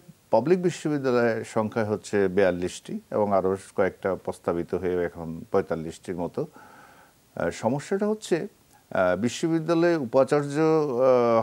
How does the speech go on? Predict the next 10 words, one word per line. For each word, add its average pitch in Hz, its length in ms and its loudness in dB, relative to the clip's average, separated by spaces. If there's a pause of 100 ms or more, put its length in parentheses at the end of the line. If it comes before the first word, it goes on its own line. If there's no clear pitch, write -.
হওয়ার 117 300 4
জন্য, 131 500 2 (420)
আহ, 101 120 2
যে 107 160 2
একাডেমিক, 123 640 2
আহ, - 240 -6 (280)
অ্যাটেইনমেন্টের 107 640 0
দরকার, 90 400 0
লেখাপড়া, 92 760 0
পাণ্ডিত্য, 98 600 0